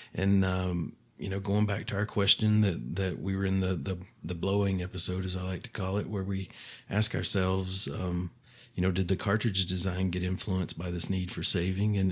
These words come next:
and right here's proof. You know, suddenly you have Legend of Zelda, I think, is one of the first games that had a battery-powered memory. Um,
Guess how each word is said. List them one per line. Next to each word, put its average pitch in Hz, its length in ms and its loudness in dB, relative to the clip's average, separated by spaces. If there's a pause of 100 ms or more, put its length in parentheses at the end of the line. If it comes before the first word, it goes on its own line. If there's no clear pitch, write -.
and 95 320 0
right 107 140 -2
here's 113 320 0 (260)
proof. 131 400 2 (400)
You - 80 0
know, 92 60 6
suddenly 107 360 8
you 98 100 4
have 95 160 2
Legend 101 320 2
of 95 60 2
Zelda, 98 520 2
I 92 40 -2
think, 101 220 0
is 95 120 -2
one 98 100 4
of 95 60 2
the 92 60 0
first 104 340 0
games 101 460 4
that 85 120 2
had 95 160 -2
a 90 60 -2
battery-powered 95 1040 -2
memory. 107 500 2 (640)
Um, 90 380 -6